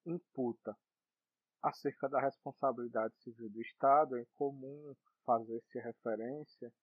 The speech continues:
que a responsabilidade ela é tríplice, ela pode ser administrativa, penal e civil. Contudo, quando estudamos esse assunto,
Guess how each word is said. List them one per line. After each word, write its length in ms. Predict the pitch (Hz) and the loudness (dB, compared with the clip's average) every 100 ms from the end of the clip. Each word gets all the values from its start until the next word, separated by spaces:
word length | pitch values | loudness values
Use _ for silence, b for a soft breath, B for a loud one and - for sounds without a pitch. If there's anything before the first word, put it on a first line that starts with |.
| _ | _
que 640 | - 131 131 135 135 135 139 | -10 -6 -4 -4 -8 -8 0
a 200 | 127 135 | 4 4
responsabilidade 1400 | 147 - - 139 127 131 127 139 151 147 143 139 139 135 | 0 -10 0 0 0 -2 4 6 8 4 -2 -10 -4 -2
ela 240 | 135 139 | 0 0
é 60 | 147 - | 0 -2
tríplice, 680 | 143 127 110 - - _ 104 | -2 0 -4 -8 -20 _ -8
ela 160 | 110 - | -8 -6
pode 200 | 113 107 - | -4 -4 -4
ser 140 | 113 | -4
administrativa, 1040 | 104 110 113 - 135 131 - 139 175 165 160 | -4 -6 -12 -4 -2 -2 -6 -8 -8 -8 -8
penal 600 | 143 123 117 123 151 160 | -6 -4 -2 0 0 -2
e 40 | 160 _ | -8 _
civil. 460 | 170 139 110 101 - _ _ _ _ _ _ _ _ | -10 -8 -10 -10 -14 _ _ _ _ _ _ _ _
Contudo, 440 | 180 175 - 143 131 | -6 -4 -2 -4 -4
quando 240 | - 147 151 | -6 -6 -8
estudamos 460 | - - 139 127 | -10 -6 -6 -6
esse 240 | 123 - 135 | -12 -4 -4
assunto, 680 | - - 151 175 170 123 | -4 -6 -10 -10 -12 -12